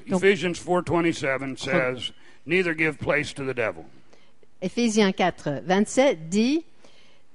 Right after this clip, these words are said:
Speaker 1: Et ne donnez pas accès au diable. »
Speaker 2: We're talking about giving him access to our mind.
Speaker 1: On est en train de parler de lui donner accès à nos pensées.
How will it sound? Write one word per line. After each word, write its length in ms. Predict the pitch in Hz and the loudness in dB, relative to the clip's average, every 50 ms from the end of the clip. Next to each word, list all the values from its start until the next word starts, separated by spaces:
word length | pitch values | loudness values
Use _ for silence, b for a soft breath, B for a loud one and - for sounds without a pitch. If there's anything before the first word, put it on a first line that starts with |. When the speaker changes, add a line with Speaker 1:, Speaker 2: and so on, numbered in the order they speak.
| - - - - - - | -20 -20 -20 -18 -4 2
Speaker 1:
Et 120 | 208 220 220 | 4 8 10
ne 120 | 240 254 | 10 10
donnez 280 | 220 262 277 285 269 269 | 10 10 10 8 8 4
pas 180 | - 294 277 262 | 4 4 4 4
accès 380 | 247 - - - - 262 254 | 4 2 -2 0 2 4 6
au 120 | 240 233 214 | 6 4 4
diable. » 420 | 185 208 165 147 143 139 123 127 135 - - - - - - - b b b b | 2 -2 -2 -4 -4 -6 -10 -12 -14 -16 -18 -18 -18 -18 -18 -18 b b b b
Speaker 2:
We're 120 | 151 131 | -8 -2
talking 420 | - 151 170 196 180 - 208 208 | 2 4 4 4 4 4 2 0
about 420 | 202 185 180 185 185 180 175 143 143 | 2 4 4 6 6 6 4 2 0
giving 280 | 156 185 180 185 160 160 | 0 0 2 2 4 4
him 140 | 175 170 170 | 4 4 4
access 500 | 160 180 208 - - - 170 160 - - | 2 2 0 0 2 2 2 2 2 0
to 140 | 139 160 | -2 -2
our 120 | 147 139 139 | 0 0 0
mind. 500 | 147 165 190 185 160 131 127 151 143 - - | 0 2 2 2 0 0 -2 -4 -4 -4 -2
Speaker 1:
On 100 | 185 190 | -2 -2
est 140 | 190 - | -2 -2
en 140 | 208 185 190 | -2 -2 -2
train 180 | - - 226 226 | -2 -2 0 0
de 100 | 196 196 | 0 0
parler 680 | 185 - - 214 202 196 185 196 196 202 208 226 247 220 | -2 -4 -2 -2 -2 -2 -2 -2 -2 -2 -2 -2 -4 -6
de 220 | 185 175 202 196 | -6 -4 -4 -2
lui 240 | 190 185 190 202 185 | -2 -4 -4 -6 -4
donner 280 | 180 196 202 202 190 - | -4 -2 -2 -2 -4 -6
accès 440 | 185 190 - - - - 214 233 | -8 -12 -12 -12 -8 -6 -6 -6
à 100 | - 202 | -4 -4
nos 140 | 190 190 185 | -6 -6 -6
pensées. 500 | - - 214 196 - - - 170 143 147 | -6 -6 -8 -8 -8 -8 -10 -10 -10 -10